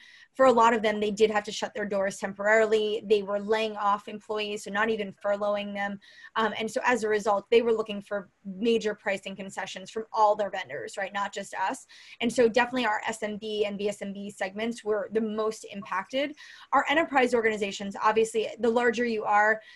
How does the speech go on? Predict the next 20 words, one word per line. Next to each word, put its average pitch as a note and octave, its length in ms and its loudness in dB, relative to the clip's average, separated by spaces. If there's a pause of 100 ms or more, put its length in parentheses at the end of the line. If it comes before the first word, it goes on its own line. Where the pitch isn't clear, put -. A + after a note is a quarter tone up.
(120)
the A#3+ 140 2
more A#3+ 260 4
you A3+ 180 6
are G#3+ 220 6
able G#3+ 300 0
to A3 180 -10
withstand G3+ 600 -6
some G#3+ 300 -4
of A3 140 2
this, C#4+ 280 -2 (120)
um, G3 200 0
right? G#3 220 -2
They've G#3+ 180 4
got - 280 0
the G#3 260 -10
revenue G#3 320 0
protection B3 540 -2
and, G#3+ 220 -6
and A3+ 140 -2
those A3+ 120 0